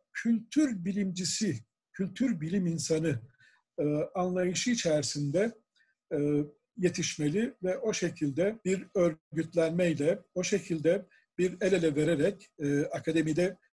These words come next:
topluca gayret ederek disiplinimizi ve milletimizi bir yerlere getirmeliyiz diye düşünüyorum. E, nasıl olmalı?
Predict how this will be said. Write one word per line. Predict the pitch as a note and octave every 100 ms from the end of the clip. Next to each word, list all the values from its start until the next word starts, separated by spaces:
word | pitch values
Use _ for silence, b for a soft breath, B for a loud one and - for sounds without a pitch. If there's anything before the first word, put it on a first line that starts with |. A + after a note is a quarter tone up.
| _ _ -
topluca | F#3 F#3 - - D#3+ B2 D3+ F3+ F#3 -
gayret | D#3 D#3 F3+ F3 -
ederek | E3 C#3+ F3+ G3+ - _ _ _ -
disiplinimizi | D3+ A#3 - F3+ F3 E3 G#3
ve | F3 G#3+ -
milletimizi | F3 E3+ E3 D#3 F3+
bir | E3+
yerlere | D#3 C3+ C#3+
getirmeliyiz | F3 D3+ C#3+ C#3+ D3 C#3 A#2
diye | B2
düşünüyorum. | A#2 - B2+ B2 _ _ _ _ _ -
E, | F3+ F3 - _ _
nasıl | G#3 B3+ B3
olmalı? | G3+ E3 E3+ C#4+